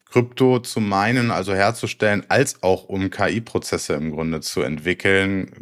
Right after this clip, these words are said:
Grafikchips, G P Us, ja, größter Anbieter ist da Nvidia, das, ähm, global im Grunde dann auch, äh, mehr oder weniger beherrscht.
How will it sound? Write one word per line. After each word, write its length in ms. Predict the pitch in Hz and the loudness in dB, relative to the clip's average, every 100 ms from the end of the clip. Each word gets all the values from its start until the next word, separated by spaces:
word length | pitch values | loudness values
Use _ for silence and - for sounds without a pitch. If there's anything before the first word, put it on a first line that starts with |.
| - | -20
Grafikchips, 680 | - 80 - - - 76 - | -2 0 0 -2 -4 -4 -6
G 160 | 92 92 | -4 -2
P 220 | 107 98 | -2 2
Us, 340 | 117 170 - - | 2 2 0 2
ja, 280 | 104 131 | 4 4
größter 720 | 131 78 98 76 - 107 - 90 | 2 -4 -8 -10 -4 0 2 2
Anbieter 380 | 104 110 110 98 | 2 0 2 0
ist 180 | 98 | 2
da 140 | 95 90 | 0 0
Nvidia, 720 | 87 85 104 135 131 131 131 | -2 -2 0 2 2 2 2
das, 260 | 110 98 | -2 -4
ähm, 380 | 101 92 98 98 | -2 -2 -2 -4
global 480 | 87 87 85 87 104 | -4 0 2 4 2
im 160 | 98 90 | 0 -2
Grunde 240 | 98 92 | -2 0
dann 220 | 90 90 | -2 -2
auch, 320 | - 87 - | 0 -2 -2
äh, 140 | - 85 | -6 -2
mehr 160 | 92 98 | 0 2
oder 120 | 85 | 0
weniger 300 | 92 92 80 | -2 -2 -2
beherrscht. 460 | 82 95 101 131 | 0 2 2 0